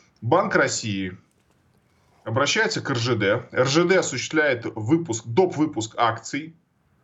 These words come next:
своим решением. Эти акции обмениваются на инвестиции со стороны Банка России,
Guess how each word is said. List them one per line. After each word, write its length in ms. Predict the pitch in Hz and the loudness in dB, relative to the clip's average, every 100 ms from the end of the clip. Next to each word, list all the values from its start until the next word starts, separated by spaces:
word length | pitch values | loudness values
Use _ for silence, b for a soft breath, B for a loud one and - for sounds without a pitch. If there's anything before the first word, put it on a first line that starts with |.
| _ _ _ _ _ | _ _ _ _ _
своим 320 | - 139 139 | -10 -6 -4
решением. 600 | 139 139 - 135 131 110 - - | -2 -2 0 -2 -2 -4 -4 0
Эти 220 | 170 180 | 2 4
акции 360 | 165 160 - | 2 0 0
обмениваются 800 | 131 127 175 151 123 117 113 123 | 0 0 0 0 -2 -2 -2 -4
на 220 | 120 147 | 0 0
инвестиции 720 | 127 131 131 - 156 120 117 | 0 -2 -4 -6 -6 -4 -4
со 120 | 104 - | -4 -4
стороны 380 | - 117 117 | -2 0 0
Банка 340 | 104 113 107 117 | 0 0 2 2
России, 460 | 123 131 226 226 | 2 0 -2 -4